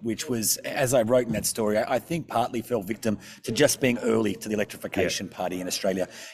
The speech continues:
Speaker 1: It, it, it touched down around the middle of twenty seventeen when E Vs were very much a distant thought. You know,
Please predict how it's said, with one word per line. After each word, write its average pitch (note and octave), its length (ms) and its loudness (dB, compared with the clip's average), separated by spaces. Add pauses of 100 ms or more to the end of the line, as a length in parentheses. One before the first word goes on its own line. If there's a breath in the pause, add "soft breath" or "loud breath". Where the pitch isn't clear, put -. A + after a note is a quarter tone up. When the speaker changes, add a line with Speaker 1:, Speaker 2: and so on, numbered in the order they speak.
Speaker 1:
It, D#3 120 -2
it, F3 160 4 (220)
it D3+ 140 2
touched - 200 4
down C#3 140 6
around A#2 120 2
the A2+ 40 0
middle A2+ 160 0
of G2 60 -8
twenty G#2+ 180 -2
seventeen G#2+ 480 -2
when G#2 100 0
E A#2+ 140 0
Vs G#2 260 0
were G2+ 60 -4
very G#2+ 200 -2
much G2+ 180 0
a G#2 60 -4
distant - 420 -8
thought. A#2+ 180 -2
You A#2 60 0
know, G#2+ 120 0